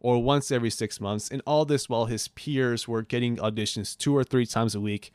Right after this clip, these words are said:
and doing movie after movie. And so he decided to step away from acting and went to film school and was content working behind the camera. And so this happened.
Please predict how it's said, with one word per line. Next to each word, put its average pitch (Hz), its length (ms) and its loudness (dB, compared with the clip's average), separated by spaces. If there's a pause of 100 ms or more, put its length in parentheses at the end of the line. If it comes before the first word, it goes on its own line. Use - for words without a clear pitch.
(320)
and 127 160 0
doing 120 220 6
movie 113 440 4
after 101 360 -2
movie. 101 480 -2 (520)
And 123 240 0
so 143 360 8
he 160 340 2
decided 131 440 4
to 127 120 -4
step 127 240 0
away 117 320 4
from 117 240 -2
acting 104 640 -2
and 113 140 2
went 110 180 2
to 117 100 -2
film 131 280 2
school 104 480 -4 (180)
and 123 140 0
was 123 160 2
content 131 440 -2
working 113 280 0
behind 107 240 -2
the 101 40 -4
camera. 101 420 -4
And 110 120 -2
so 131 140 2
this 160 280 4
happened. 110 520 2